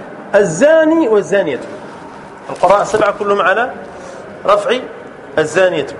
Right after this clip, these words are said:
على أنها مبتدأ. التخريج الأوفق والأنسب على أنها مبتدأ، وخبره الجملة،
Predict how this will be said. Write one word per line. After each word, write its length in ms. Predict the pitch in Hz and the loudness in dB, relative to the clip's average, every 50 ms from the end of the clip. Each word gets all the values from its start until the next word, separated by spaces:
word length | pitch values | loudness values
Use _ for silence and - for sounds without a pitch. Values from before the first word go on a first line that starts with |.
| - - - | -8 -2 2
على 280 | 165 214 320 349 349 | 4 4 4 6 4
أنها 500 | 339 330 330 339 339 330 294 302 311 339 | 4 4 2 2 0 0 0 2 0 -2
مبتدأ. 340 | 320 - - 202 151 139 - - - - - - - - - - - - - - - - - - - - | -2 -2 -2 0 0 0 -2 -4 -6 -14 -14 -14 -16 -16 -16 -18 -18 -18 -18 -20 -20 -20 -20 -8 -4 -2
التخريج 500 | 180 185 - 233 220 226 247 262 302 233 | -2 0 2 0 2 2 2 0 2 0
الأوفق 520 | 254 254 254 240 196 - 190 185 190 185 175 | 0 2 2 2 2 2 2 2 2 2 2
والأنسب 460 | 196 202 220 214 202 - - 277 - - - - - - - - - | 2 2 2 0 0 2 2 2 2 0 -4 -10 -12 -14 -12 -2 2
على 200 | - 339 359 349 | 2 4 4 4
أنها 260 | 381 359 330 294 294 | 2 2 4 4 4
مبتدأ، 420 | 320 330 - - 190 160 139 - - - - - - - - - - - - - - - - - - - - - - - | 4 2 2 0 0 0 0 -2 -4 -6 -14 -16 -16 -18 -20 -20 -20 -20 -20 -20 -20 -20 -20 -20 -20 -20 -20 -20 -8 0
وخبره 580 | - 202 226 226 - 339 349 349 349 349 285 285 | 2 4 4 6 6 6 6 6 4 4 4 0
الجملة، 380 | 285 - 277 269 233 175 123 | 0 -2 -2 0 2 0 0